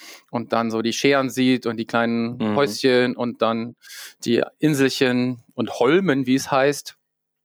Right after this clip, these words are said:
Speaker 1: äh, und man sagt, „Oh, das ist aber cool“, dann würde ich sagen, nachdem ihr dann das erste Mal hin und wieder zurückgefahren seid, kommt doch wieder. Und wenn ich jetzt hier beim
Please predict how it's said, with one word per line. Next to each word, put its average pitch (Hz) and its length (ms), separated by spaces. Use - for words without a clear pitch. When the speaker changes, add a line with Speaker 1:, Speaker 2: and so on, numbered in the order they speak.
Speaker 1:
äh, 117 320
und 120 240
man 117 120
sagt, 113 200
„Oh, 120 100
das - 140
ist - 60
aber 180 240
cool“, 123 280
dann 139 420
würde 127 180
ich 123 80
sagen, 127 240
nachdem 120 260
ihr 113 60
dann 110 160
das - 120
erste - 260
Mal 117 100
hin 147 160
und 120 120
wieder 110 140
zurückgefahren 156 520
seid, 143 320
kommt 147 260
doch 120 120
wieder. 139 380
Und 117 380
wenn 117 100
ich 110 80
jetzt 110 160
hier 117 100
beim 107 200